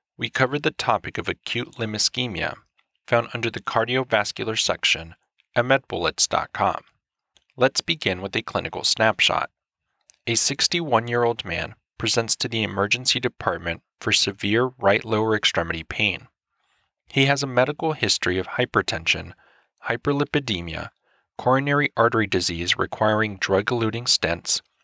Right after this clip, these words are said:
and type two diabetes mellitus. Physical exam is remarkable for a pale right lower extremity, significant weakness and sensory impairment, and an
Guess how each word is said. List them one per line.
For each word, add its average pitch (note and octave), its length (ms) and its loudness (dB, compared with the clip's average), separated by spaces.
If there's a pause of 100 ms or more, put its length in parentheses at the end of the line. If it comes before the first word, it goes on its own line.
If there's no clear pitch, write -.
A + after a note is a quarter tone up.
(240)
and A2+ 160 -2
type - 280 -2
two C#3+ 160 2
diabetes F2+ 600 0
mellitus. - 640 2 (760)
Physical D#3+ 520 0
exam F#2 400 2
is F#2 120 0
remarkable G2 720 0
for - 220 0
a F#2+ 120 0 (120)
pale G#2+ 440 2
right G#2 340 2
lower F#2 260 2
extremity, - 680 0 (480)
significant A#2 800 0
weakness F2+ 540 -2 (280)
and A#2 160 -2
sensory A2 520 2
impairment, A2+ 680 -4 (540)
and B2 240 2
an C#3+ 140 -2